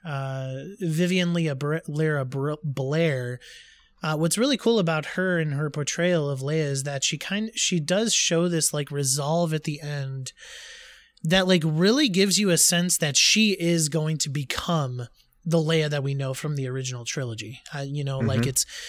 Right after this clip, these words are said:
Speaker 1: it's believable. It's a good transition. Um,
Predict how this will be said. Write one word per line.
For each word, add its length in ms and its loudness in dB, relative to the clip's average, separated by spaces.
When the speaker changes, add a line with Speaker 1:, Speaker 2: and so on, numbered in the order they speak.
Speaker 1:
it's 160 2
believable. 720 2
It's 240 0
a 40 0
good 240 0
transition. 800 -2
Um, 540 2